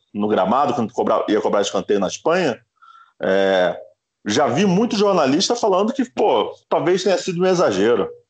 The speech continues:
talvez tenha sido um mimimi, um vitimismo. É essa pessoa que tem que ser cobrada o posicionamento, entendeu? É, é você, é você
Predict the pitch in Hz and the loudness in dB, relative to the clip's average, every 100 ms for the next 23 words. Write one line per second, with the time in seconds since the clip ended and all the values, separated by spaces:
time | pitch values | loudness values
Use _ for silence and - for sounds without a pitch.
0 | _ - - 123 120 160 180 139 147 156 | _ -14 -4 0 0 0 0 0 -2 -6
1 | - _ _ _ 131 135 151 131 113 147 | -10 _ _ _ -2 0 2 2 2 2
2 | 143 117 120 147 120 113 151 123 87 _ | 2 2 0 -2 0 0 0 -2 -6 _
3 | _ _ _ - 107 226 277 359 - - | _ _ _ 0 2 2 0 -2 -2 0
4 | 185 - 160 - 143 139 120 110 101 110 | -2 0 -2 -2 -2 0 2 0 0 -2
5 | 92 104 95 85 - _ _ _ _ _ | -2 -2 -2 -2 -6 _ _ _ _ _
6 | _ - 90 95 151 - - _ _ 92 | _ -12 -4 -2 -2 -6 -20 _ _ -2
7 | 92 92 82 95 113 107 - 101 120 135 | 0 2 2 0 0 -2 0 0 2 2
8 | 127 107 110 110 - 120 123 | 2 0 0 -2 -2 -2 -4